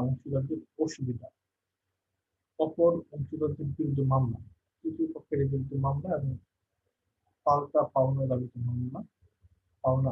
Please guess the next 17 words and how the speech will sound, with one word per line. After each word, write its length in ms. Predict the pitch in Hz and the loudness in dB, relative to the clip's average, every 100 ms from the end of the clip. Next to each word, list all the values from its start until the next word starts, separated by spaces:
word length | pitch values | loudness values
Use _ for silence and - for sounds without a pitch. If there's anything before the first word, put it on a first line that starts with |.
| 123 | 0
আদায়ের 320 | 120 127 156 - _ _ - | 0 2 0 -2 _ _ -4
সমস্যা 360 | 127 113 - - _ _ _ - 139 | -2 -2 -6 -20 _ _ _ -18 -10
যদি 200 | 208 143 139 | -4 -4 -4
প্রতিষ্ঠান 400 | 131 131 - 156 - _ _ _ _ _ _ _ _ _ _ _ _ _ _ - | -6 -8 -6 -6 -6 _ _ _ _ _ _ _ _ _ _ _ _ _ _ -6
নিবন্ধন 400 | 139 131 123 127 120 | 0 0 0 -2 -4
না 60 | 127 - | -6 -6
করে। 180 | 120 110 - _ _ _ _ | -8 -8 -12 _ _ _ _
তো 60 | - - | -12 -2
অপর 260 | 160 160 180 185 _ _ - | -2 2 -2 -2 _ _ -12
অংশীদারদের 520 | 143 139 - 160 160 156 | -8 -6 -2 -4 -2 -8
বিরুদ্ধে 280 | 147 139 - 123 | -6 -8 -6 -6
মামলা, 220 | 120 117 _ - - - - - - 165 | -6 -8 _ -20 -20 -20 -20 -12 4 4
অনিবন্ধিত 420 | 175 175 175 170 156 | 4 0 -4 -4 -2
ব্যবসায় 380 | 135 - 131 160 _ _ _ - | -2 0 0 0 _ _ _ -6
কোনো 160 | 160 170 147 | -2 0 0
অংশীদার 420 | 143 156 156 151 - | -2 -2 0 -2 -2
চুক্তিজনিত 560 | - - 151 143 139 | -20 -14 -8 -4 -4